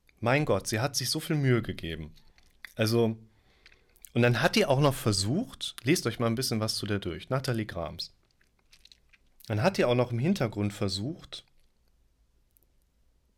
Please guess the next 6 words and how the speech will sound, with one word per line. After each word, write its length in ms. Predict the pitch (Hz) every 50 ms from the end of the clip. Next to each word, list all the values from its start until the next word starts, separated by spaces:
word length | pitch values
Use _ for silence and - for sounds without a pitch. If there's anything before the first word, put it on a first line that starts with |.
| _ _ _ _ _ _ _ _ _ _ _ _ _
quasi 300 | - - 117 110 110 117
zugunsten 760 | 107 - - 117 104 - 143 196 240 254 - - - - 113 107
der 140 | 110 110
Homöopathiestruktur 1040 | 110 123 131 127 127 131 - 113 - - 185 208 - - - 123 123 - - 123 107
in 120 | 107 113
Deutschland 800 | 104 110 107 113 131 131 - - - 151 160 175 233 262 - -